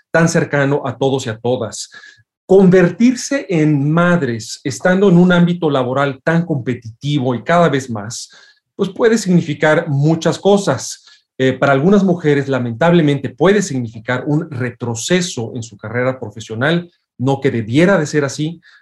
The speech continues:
pero así a menudo ocurre, pero puede ser también la oportunidad para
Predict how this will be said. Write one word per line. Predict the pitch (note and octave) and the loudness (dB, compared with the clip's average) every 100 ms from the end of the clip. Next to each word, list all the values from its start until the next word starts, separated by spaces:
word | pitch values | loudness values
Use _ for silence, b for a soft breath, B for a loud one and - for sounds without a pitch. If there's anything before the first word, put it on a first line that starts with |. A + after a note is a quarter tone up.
| - | -4
pero | - D3 F3 - | 2 2 2 -2
así | B2+ - C3+ | -10 -4 -2
a | |
menudo | C3 B2+ C3 B2+ | 0 0 -2 -2
ocurre, | C3+ - G#3+ D#3 D3+ B B _ | -4 0 4 4 0 B B _
pero | D3+ | -2
puede | D3+ G3+ A3+ | 2 2 4
ser | G#3 G3+ | 0 0
también | F3 D#3+ E3+ F3 | 0 0 0 0
la | C3+ | -4
oportunidad | C3 B2+ C3 C3 D3+ D3 | -4 -4 -2 2 0 0
para | D3 D3 D3+ | 0 2 0